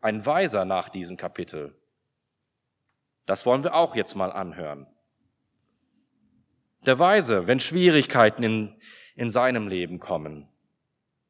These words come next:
er denkt nicht an den jetzigen Moment. Er beleg-, überlegt sich über die Zukunft. Er erinnert sich, dass auch er eines Tages sterben muss und dass seine Tage gezählt sind.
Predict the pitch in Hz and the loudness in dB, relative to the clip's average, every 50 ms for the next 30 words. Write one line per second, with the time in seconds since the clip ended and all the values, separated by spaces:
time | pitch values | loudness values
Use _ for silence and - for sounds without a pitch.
0 | _ _ _ - - - - 170 170 175 190 196 185 - 151 131 - 139 123 117 | _ _ _ -20 -12 -2 -2 0 2 4 2 2 2 0 0 2 4 4 4 4
1 | 113 110 110 107 107 - - 113 101 110 107 107 107 107 110 120 139 147 - - | 2 2 2 2 0 0 -2 -4 -2 -2 0 0 0 2 0 0 -2 -4 -10 -16
2 | - _ _ _ _ _ _ _ _ _ _ _ _ _ _ _ - _ - 151 | -20 _ _ _ _ _ _ _ _ _ _ _ _ _ _ _ -16 _ -2 -2
3 | 156 143 151 139 147 151 143 - - - 156 135 147 139 147 139 139 - - 147 | 0 2 2 2 2 2 0 -2 -4 -4 0 2 2 2 2 0 -2 -4 -4 -4
4 | 143 - - - - _ _ _ _ _ _ - 139 135 139 156 151 - - 131 | -4 -6 -14 -20 -20 _ _ _ _ _ _ -2 -2 2 2 0 0 2 -2 -2
5 | 110 - - 90 78 73 - - - - - - 117 120 123 147 175 180 175 - | -2 -2 -6 -8 -8 -8 -12 -16 -20 -18 -8 0 2 4 4 4 4 2 2 2
6 | 170 170 165 - - - - - - - - - - _ _ - 147 131 - - | 0 0 0 -2 -12 -18 -20 -20 -20 -20 -20 -20 -20 _ _ 2 2 2 2 2
7 | - - - _ _ _ _ _ _ - 123 127 - - 160 175 185 185 185 - | -8 -10 -12 _ _ _ _ _ _ 0 0 0 0 0 0 2 4 4 4 2
8 | 135 151 156 151 - - 151 147 143 143 139 - - - 127 117 117 117 117 120 | 2 0 0 0 -4 0 2 2 4 4 2 -2 -2 2 4 6 6 6 6 4
9 | 123 123 131 143 147 - - 123 107 107 104 - - 120 117 120 127 127 - - | 0 0 0 0 -2 -2 -2 0 2 2 2 2 4 4 4 4 2 2 0 2
10 | 127 117 117 123 127 127 135 147 - - - 110 98 95 98 - - 113 113 139 | 4 4 4 4 2 0 -4 -2 -4 0 2 2 2 2 0 -2 -2 -2 -2 -4
11 | - - - | -8 -14 -20